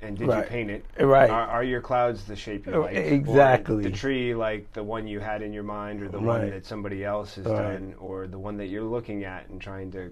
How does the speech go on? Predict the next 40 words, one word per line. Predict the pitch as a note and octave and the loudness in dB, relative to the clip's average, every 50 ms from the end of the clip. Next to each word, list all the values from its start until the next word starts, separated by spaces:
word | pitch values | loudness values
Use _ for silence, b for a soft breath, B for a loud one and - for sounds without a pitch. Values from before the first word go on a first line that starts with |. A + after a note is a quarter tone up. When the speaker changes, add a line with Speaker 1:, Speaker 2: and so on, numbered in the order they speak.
| - - | -6 -4
Speaker 2:
Yeah. | - C#3+ C3 C3 B2+ A#2 G#2 | -2 0 2 2 2 0 0
Speaker 1:
copy | G2 F#2+ E2+ E2 D#2 - - - | -2 -4 -6 -8 -12 -12 -4 2
or | A#2+ C3 | 4 6
Speaker 2:
Yeah, | D3 C#3 A#2+ | 6 6 6
Speaker 1:
imitate? | B2 A#2 A#2 A2+ | 4 2 2 2
Speaker 2:
exactly. | A#2 B2 B2 A#2+ A2+ - - G2 G2 G2+ G2+ | 2 0 0 0 -2 -4 -4 -6 -6 -6 -6
Speaker 1:
But | G2+ G2+ | -4 -4
are | G2+ G2+ | -2 -2
you | G#2 G2+ G#2 | -2 -2 -4
doing | G2 G#2 B2+ D#3 D#3+ C#3+ C#3 B2 | -4 -4 -4 -4 -4 -4 -4 -6
this | A2+ G2+ G2+ - - | -6 -8 -10 -12 -10
thing | - C3+ A2 F#2+ F#2 F#2 G2+ - - - - - - - | -6 -6 -6 -6 -8 -10 -12 -14 -16 -16 -16 -16 -14 -12
and | G2+ G2+ G2 G2 F#2 | -10 -10 -10 -10 -8
finding | - A2+ A2+ A2 A2 G#2 G#2 G2+ G2+ | -8 -6 -6 -6 -6 -6 -6 -6 -8
peace | - - C3 A#2+ G#2+ - - | -8 -8 -8 -8 -8 -8 -12
at | F#2+ F2 | -12 -10
the | F#2+ G2 G2+ | -10 -10 -8
end | G2 F#2+ F2+ F#2 | -8 -8 -10 -10
of | F2+ - | -10 -10
doing | - A2+ A2 G#2+ G2+ F#2 F2 E2 | -8 -8 -6 -6 -6 -8 -8 -10
it, | D#2 D2+ - | -10 -6 -4
finding | - G#2 A#2+ C#3 C#3+ D3+ D3+ C#3+ C3+ | -2 0 0 0 0 0 -2 -2 -4
a | |
Speaker 2:
Yes. | A#2+ - | -6 -6
Speaker 1:
place | - G2+ G2 F#2+ - - | -8 -8 -8 -8 -8 -10
of | F#2+ F#2 F2 - - | -10 -10 -10 -12 -10
comfort. | - C#3 C#3 - - G2 F2+ - G2 | -8 -6 -6 -6 -6 -8 -12 -10 -12
Because | G#2+ G2 A2+ A2 G#2 G2+ - - b b b b b b b b b b b | -12 -10 -8 -8 -8 -8 -10 -14 b b b b b b b b b b b
when | G#2 A2 A2 | -10 -8 -6
you | A2+ B2 | -4 -4
were | C3 B2+ | -4 -4
talking | A#2+ B2+ C3+ B2+ A#2+ - B2 A#2+ A#2 | -2 0 0 0 0 -2 -4 -6 -4
about | G#2 A2+ G#2+ G#2+ G#2 G#2 G#2 - - - - - B B B B B B B B B | -4 -2 -2 -2 -2 -4 -6 -10 -18 -20 -18 -18 B B B B B B B B B
why | - G2 G#2+ G#2+ A2 A2 G#2+ G#2+ G#2+ G#2 G#2 G#2 | -12 -8 -8 -6 -6 -6 -6 -6 -6 -8 -8 -10
saxophone | G#2 - A#2+ A#2+ B2 B2 - A#2+ - - G#2 F#2+ F2+ F2+ F#2 | -8 -6 -6 -6 -6 -6 -10 -14 -12 -10 -10 -10 -10 -10 -12
provided | - - F#2 G2 G2+ G2 G#2 G2+ G#2 G2 F2+ | -12 -12 -10 -8 -8 -8 -8 -8 -8 -8 -8
that | F#2 F2 E2 - - | -8 -8 -10 -10 -14
freedom | - - - B2+ C#3 C#3+ A2 F#2 F2 | -16 -14 -10 -8 -6 -6 -6 -8 -10
when | F2 F2 | -10 -8
you | F2+ | -6